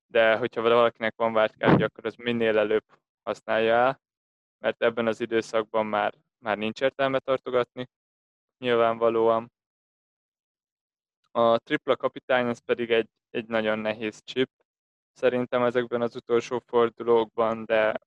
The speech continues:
mindenképpen sakkozzon úgy az, az ember, akinek még megvan, hogy biztosan játszon az, akit kiválaszt. Itt ugyebár City-seknél én City-st már csak úgy raknék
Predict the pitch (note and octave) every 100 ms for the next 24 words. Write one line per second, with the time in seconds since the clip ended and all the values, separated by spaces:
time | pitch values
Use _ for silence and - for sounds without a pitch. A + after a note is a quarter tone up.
0 | _ _ - A#2+ A2+ A2 A2 A#2 A2 A2+
1 | A2 - A2 - A2 A2+ A2+ A2 G#2+ A2
2 | G#2+ G#2+ G#2+ A2 A2 _ A2 A2 - A2
3 | A2 A2 - A2 G#2+ - A2 - _ -
4 | A#2+ - A2 - G#2+ G#2+ G#2+ - _ -
5 | A2 - _ _ _ _ _ _ _ -
6 | G#2+ G#2+ A2 - A#2 G#2+ G#2+ - A2 -
7 | _ _ _ _ _ _ _ _ _ B2+
8 | - A#2+ A#2 A2 A2+ - - A#2+ - A#2
9 | - A2+ A2+ A2 - A#2 - B2+ A#2 -
10 | A#2+ A2 A2 - - A#2+ A#2 A2+ - A2
11 | A2